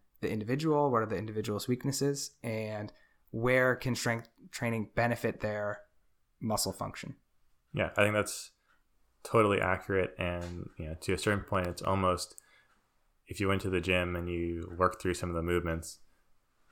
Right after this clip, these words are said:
Speaker 2: don't do the one you're good at, do the one you're really bad at. And that's probably the one where you stand to benefit the most.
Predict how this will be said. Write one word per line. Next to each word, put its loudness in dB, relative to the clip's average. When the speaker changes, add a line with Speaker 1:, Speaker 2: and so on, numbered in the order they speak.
Speaker 2:
don't 4
do 2
the 6
one 2
you're 0
good 4
at, 0
do -2
the 0
one 0
you're 0
really 0
bad 2
at. -6
And -10
that's 4
probably 8
the 2
one 0
where 0
you 2
stand 0
to -4
benefit -2
the -6
most. 0